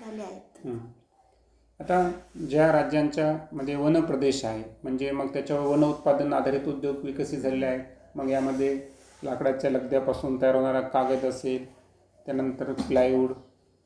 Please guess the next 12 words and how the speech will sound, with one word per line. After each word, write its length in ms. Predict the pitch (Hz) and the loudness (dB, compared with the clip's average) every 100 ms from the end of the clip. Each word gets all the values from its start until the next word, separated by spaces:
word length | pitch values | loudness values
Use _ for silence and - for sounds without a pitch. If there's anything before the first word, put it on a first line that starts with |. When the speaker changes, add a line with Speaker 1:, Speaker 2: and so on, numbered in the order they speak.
| _ - | _ -6
Speaker 2:
आगपेट्या, 720 | 127 - 139 131 - 131 - - - _ _ - | -6 -4 -4 -2 0 0 0 -6 -16 _ _ -12
राळ, 440 | - 123 123 123 127 - - - - 127 | -4 0 0 0 -2 -8 -20 -20 -10 -2
लाख 260 | 127 127 - - - - | 0 0 -2 -6 -20 -18
आणि 260 | - 131 131 | -8 -4 0
लाकडी 300 | 131 127 139 | 0 -2 -4
वस्तूंची 540 | 135 127 - 120 120 | -4 -4 -4 -6 -4
निर्मिती, 440 | 160 156 135 120 117 | -2 0 0 0 -4
जसं 220 | 120 127 | -6 -4
की 80 | 123 | -2
बॅट 340 | 120 120 117 | 0 0 0
वगैरे. 280 | 120 117 117 | -4 -4 -6
हम्म. 320 | 127 - 175 | -8 -6 -6